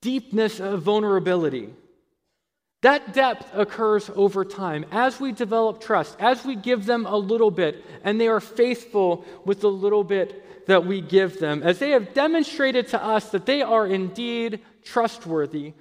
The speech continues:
we give them more. The same goes with God. In the beginning of our relationship with Him, it can be scary to trust Him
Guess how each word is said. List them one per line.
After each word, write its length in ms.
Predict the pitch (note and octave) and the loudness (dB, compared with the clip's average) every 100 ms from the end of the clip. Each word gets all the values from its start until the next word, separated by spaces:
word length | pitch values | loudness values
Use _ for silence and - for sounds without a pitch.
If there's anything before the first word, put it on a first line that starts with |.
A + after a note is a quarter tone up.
| _ | _
we 200 | E3+ G#3+ | -4 -4
give 260 | F#3+ G#3 F3 | 0 -2 0
them 220 | F3+ E3 | -4 -4
more. 440 | E3 D3 B2+ B2+ - _ _ _ - | -6 -6 -8 -10 -20 _ _ _ -8
The 80 | A#3 | -8
same 320 | - E4 E4+ | -2 0 2
goes 240 | E4 D#4 | 0 -2
with 160 | D#4 - | -6 -6
God. 340 | C4+ A#3+ - _ _ _ _ _ _ _ _ _ _ _ | -6 -6 -14 _ _ _ _ _ _ _ _ _ _ _
In 280 | B3+ D#4 D#4+ | -2 2 2
the 60 | D#4 | 2
beginning 640 | D4+ A3 C4 A#3+ A#3 B3 | 0 0 0 2 0 -2
of 160 | A3 A3 | -4 0
our 160 | A#3+ | 2
relationship 680 | B3 A#3+ A#3+ B3 B3 - A#3 | 2 2 0 -2 -6 -2 0
with 180 | A3+ G#3+ | 0 0
Him, 240 | A3 A3+ A#3+ | -2 0 -2
it 80 | |
can 140 | A#3+ C#4 | -2 -2
be 140 | C#4 | -2
scary 580 | - - C4+ C4 C4 C4 | -4 -6 2 2 2 0
to 100 | B3 | -4
trust 500 | B3 - A3+ - - | -4 0 0 -2 -8
Him 300 | A3 G3 | -4 -4